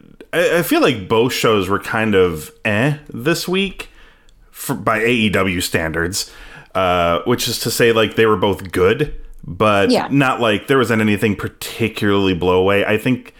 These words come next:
Speaker 1: the biggest blow away thing, I mean, that eight-man main event was pretty great, and the C M Punk promo was
Speaker 2: Yeah.
Speaker 1: tremendous stuff.
Speaker 2: I'm a-, also gonna give it to Thunder Rosa, though.
Speaker 1: Oh, yeah, she was great.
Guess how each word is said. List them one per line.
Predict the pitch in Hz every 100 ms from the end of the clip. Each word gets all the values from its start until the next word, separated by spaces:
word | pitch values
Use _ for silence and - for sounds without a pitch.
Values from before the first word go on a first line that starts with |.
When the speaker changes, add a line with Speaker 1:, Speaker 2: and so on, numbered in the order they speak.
| - - - -
Speaker 1:
the | 98
biggest | 87 107 104 92
blow | 87 92 98
away | 98 101
thing, | 95 110 101 98
I | 117
mean, | 123 120 123
that | 127 131 -
eight-man | 127 131 123 120
main | 113
event | 101 95 104
was | 113 107
pretty | - 101
great, | 92 90 92 95 - - - - _ -
and | 98 95 92 87
the | 87 95
C | -
M | 98 90
Punk | 92 90 -
promo | - 110 92 92 92 - -
was | 90 90 87 82 82 220
Speaker 2:
Yeah. | 202 151 120 - _ _ _
Speaker 1:
tremendous | - - 92 92 92 - - -
stuff. | - - 90 87 - -
Speaker 2:
I'm | 220
a-, | 403 - - -
also | 208 226 226
gonna | 190 185
give | 190
it | 180
to | 175
Thunder | 185 180
Rosa, | 104 123 - 87
though. | 87 85 - - -
Speaker 1:
Oh, | 117 101
yeah, | 110 92
she | - 123
was | 113 101
great. | 90 87 90 92